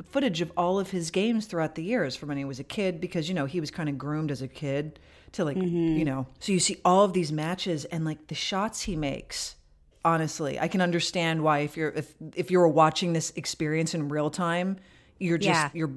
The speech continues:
Speaker 1: you're speechless, because I was speechless watching it last week.
Speaker 2: I wanna see, I'm actually, I don't give a rat's ass about golf, but I do care about
Speaker 1: You don't have to.
Speaker 2: when someone's really good at something. I wanna see that.
Speaker 1: Well, that's what I like about documentaries, is because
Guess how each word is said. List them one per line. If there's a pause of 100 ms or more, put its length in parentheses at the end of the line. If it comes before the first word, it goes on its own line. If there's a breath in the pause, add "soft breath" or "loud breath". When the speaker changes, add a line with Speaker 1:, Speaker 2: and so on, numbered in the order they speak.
Speaker 1:
you're
speechless,
because
I
was
speechless
watching
it (140)
last
week.
Speaker 2:
I
wanna
see,
I'm
actually,
I
don't (800)
give
a
rat's
ass
about
golf,
but
I
do
care
about
Speaker 1:
You
don't
have
to.
Speaker 2:
when
someone's
really
good
at
something.
I
wanna
see
that. (100)
Speaker 1:
Well,
that's
what
I
like
about
documentaries,
is
because